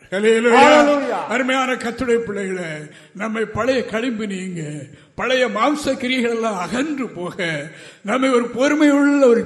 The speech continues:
Speaker 1: ஜீவியத்துக்குள்ளே கொண்டு வரும்படியாக, வாழ்க்கையில எவ்வளவு பெரிய கசப்புகள் ஏற்பட்டாலும் அதை சகித்துக் கொண்டு நாம் முன்னேறி,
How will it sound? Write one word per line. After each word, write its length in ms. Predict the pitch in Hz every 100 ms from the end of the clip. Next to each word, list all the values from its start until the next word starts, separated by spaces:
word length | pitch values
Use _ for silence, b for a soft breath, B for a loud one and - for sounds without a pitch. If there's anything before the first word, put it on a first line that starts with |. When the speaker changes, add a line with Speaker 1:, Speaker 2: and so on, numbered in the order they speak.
| 202
Speaker 1:
ஜீவியத்துக்குள்ளே 720 | 240 208 208 196 196 185 180
கொண்டு 260 | 185 190
வரும்படியாக, 580 | 185 170 170 156 160 160 165 151 b b b
வாழ்க்கையில 460 | 202 254 - 254 240
எவ்வளவு 220 | 247 285
பெரிய 280 | 294 285 285
கசப்புகள் 580 | 220 262 262 262 254
ஏற்பட்டாலும் 600 | 240 - 214 202 190 190
அதை 120 | 180 180
சகித்துக் 600 | 214 262 294 - 240 196
கொண்டு 240 | 202 175
நாம் 280 | 170 156 151
முன்னேறி, 580 | 170 214 185 165 160